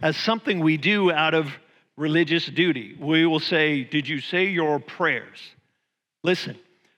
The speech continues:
prayer is much more than a religious duty. Matter of fact, the purpose of prayer isn't to get something.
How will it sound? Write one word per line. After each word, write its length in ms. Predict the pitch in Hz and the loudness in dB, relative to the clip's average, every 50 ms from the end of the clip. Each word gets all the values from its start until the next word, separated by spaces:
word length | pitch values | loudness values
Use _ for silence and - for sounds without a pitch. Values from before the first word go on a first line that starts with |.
| _ _ | _ _
prayer 320 | - - 214 214 220 214 180 | -4 0 2 4 4 4 2
is 160 | 165 135 147 | 2 0 -2
much 380 | 151 156 175 202 220 - - 190 | -2 0 2 2 2 0 0 0
more 500 | 196 202 196 165 156 147 147 170 185 - - _ - | 2 2 2 2 2 2 2 0 -2 -6 -12 _ -2
than 160 | 160 165 160 | 0 2 2
a 80 | 160 147 | 2 2
religious 580 | 151 156 151 151 175 175 160 185 190 175 - | 2 2 4 4 4 2 2 -2 -4 -4 -6
duty. 500 | - 127 127 156 160 143 117 107 90 - _ _ _ _ _ _ _ _ _ _ _ _ _ _ _ _ _ _ - | -10 -10 0 0 0 0 0 -4 -12 -18 _ _ _ _ _ _ _ _ _ _ _ _ _ _ _ _ _ _ -14
Matter 240 | 131 139 175 190 180 | -4 -2 0 0 0
of 60 | - | 2
fact, 260 | - 175 165 156 - | 2 0 0 0 -2
the 100 | 165 160 | -4 -4
purpose 460 | 127 - - 240 247 - - 165 - | -4 0 -2 -2 0 0 -2 -4 -2
of 140 | - 156 135 | -2 -4 -4
prayer 460 | - - 196 170 170 165 147 139 139 - - - - - - | -4 -2 0 0 2 2 0 -2 -6 -10 -16 -20 -14 0 2
isn't 360 | 190 196 190 196 170 156 - | 2 2 4 0 -2 -2 -4
to 100 | 180 151 | -6 -6
get 360 | 131 120 127 170 202 220 - | -6 -2 0 0 0 0 -2
something. 560 | - - - 208 220 208 - 233 233 226 233 | -8 -4 -2 -2 -2 -2 -4 -6 -6 -6 -6